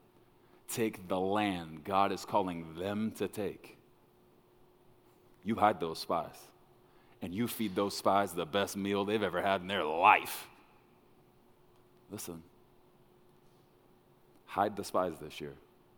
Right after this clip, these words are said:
Don't make this year all about you. One of the biggest keys to where God is leading you to go is helping some people around you that he will put on your radar and make it obvious which ones.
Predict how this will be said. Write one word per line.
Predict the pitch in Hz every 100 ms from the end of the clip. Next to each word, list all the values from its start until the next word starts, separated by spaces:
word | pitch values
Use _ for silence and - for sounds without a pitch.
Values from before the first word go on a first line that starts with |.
| - - - - - _ - - - - -
Don't | - 110
make | 120 113
this | 104 -
year | 101
all | 95 92
about | 90 85 95
you. | 87 73 - - - - - - - - - -
One | 104
of | 98
the | 85
biggest | 92 90 -
keys | - 110 98 -
to |
where | 87 80
God | 87 92
is | 82
leading | 85 95 98 101
you | 101
to | -
go | 92 90 80 -
is | - -
helping | 92 95 107 104 104 101 - - - - - -
some | - 73
people | - 98 - 110
around | 90 90 92 80
you | 78 73
that | 80
he | - 92
will | 101 117
put | - 117
on | 110
your | 107 110
radar | 113 92 85
and | 82
make | 87 101
it | 104
obvious | 104 85 82 -
which | 87 -
ones. | 90 76 67